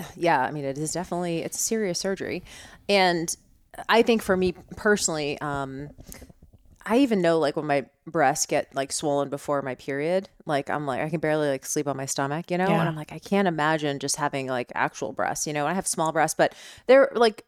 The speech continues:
Speaker 1: they're still, like, I really like the way they look still. They're still very perky, like, whatever. Like, so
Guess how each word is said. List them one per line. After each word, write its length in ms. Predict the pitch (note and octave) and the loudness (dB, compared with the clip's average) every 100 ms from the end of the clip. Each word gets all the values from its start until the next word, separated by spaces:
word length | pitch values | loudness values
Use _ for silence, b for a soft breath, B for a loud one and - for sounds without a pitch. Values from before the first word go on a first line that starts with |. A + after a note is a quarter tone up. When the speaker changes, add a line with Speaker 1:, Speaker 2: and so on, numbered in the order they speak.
| - | 0
Speaker 1:
they're 140 | G#3 | 0
still, 400 | F#3+ A#3 G#3 - - | 2 2 2 0 0
like, 160 | E3 - | 0 2
I 120 | G#3 | 2
really 260 | G#3 F3+ | 4 4
like 200 | D#3+ D#3+ | 4 2
the 80 | D3 | 0
way 120 | C#3 | -2
they 140 | C3 B2+ | -2 0
look 180 | A3 - | 0 0
still. 320 | - C4 B3+ | 2 2 4
They're 140 | F#3+ | 2
still 200 | - C#3+ | 0 -2
very 240 | D3 G#2 G2+ | -2 -4 -4
perky, 540 | - G#3+ - F#3+ F#3+ | 0 0 -2 -2 0
like, 180 | C#3+ D#3 | 0 2
whatever. 340 | D#3+ E3+ E3 | 2 2 2
Like, 240 | D3 C#3+ - | 2 0 2
so 240 | F#3 E3 | 4 4